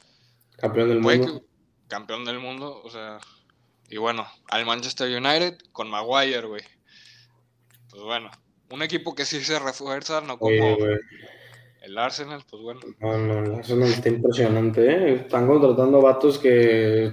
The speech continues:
Speaker 1: te lo juro, hago más ruido yo.
Speaker 2: Están esperando que el Messi crezca un poco.
Speaker 1: También.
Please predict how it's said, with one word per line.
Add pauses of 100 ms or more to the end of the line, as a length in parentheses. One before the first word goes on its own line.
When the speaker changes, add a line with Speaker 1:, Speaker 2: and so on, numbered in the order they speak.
(120)
Speaker 1:
te
lo
juro, (500)
hago
más
ruido
yo. (800)
Speaker 2:
Están
esperando
que
el
Messi
crezca
un
poco. (540)
Speaker 1:
También.